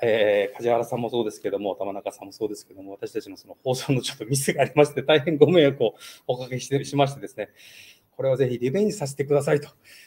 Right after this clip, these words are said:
いうところで、もう、もうじ-、もうわざわざ、もう、もう時間を設定していただいて、えー、お邪魔することになりました。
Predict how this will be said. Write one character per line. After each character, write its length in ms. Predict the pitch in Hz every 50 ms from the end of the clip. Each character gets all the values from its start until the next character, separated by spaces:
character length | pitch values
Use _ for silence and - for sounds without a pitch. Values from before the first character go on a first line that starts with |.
| _ _
い 80 | - 160
う 80 | 160 156
と 100 | 170 160
こ 100 | 170 165
ろ 100 | 160 156
で、 280 | 185 196 175 123 - -
も 220 | - 117 107 92 - _ _
う、 60 | 113
も 120 | 123 117 95
う 60 | - -
じ-、 120 | - - _ _ _
も 120 | 107 107
う 40 | 101
わ 140 | 113 123 143
ざ 100 | 170 175
わ 140 | 175 170 156
ざ、 240 | 170 165 147 - _ _ -
も 140 | 143 127
う、 20 | 110 110 - _ _ _
も 60 | 123
う 60 | 113 -
時 140 | - - -
間 180 | - 135 135
を 60 | 135
設 200 | 131 - 139 135
定 120 | 139 147 135
し 80 | 139
て 40 | 143
い 40 | 139
た 60 | 139
だ 120 | 135 131 127
い 80 | 123
て、 300 | - - 151 135 131 - -
え 60 | 107 101 101 95 95
ー、 40 | 95
お 60 | 107
邪 180 | 104 98 104
魔 80 | 104 101
す 120 | - -
る 60 | 110 107
こ 80 | -
と 80 | 98 95
に 80 | 98
な 80 | 95 95
り 60 | 95
ま 80 | 92 87
し 40 | -
た。 80 | -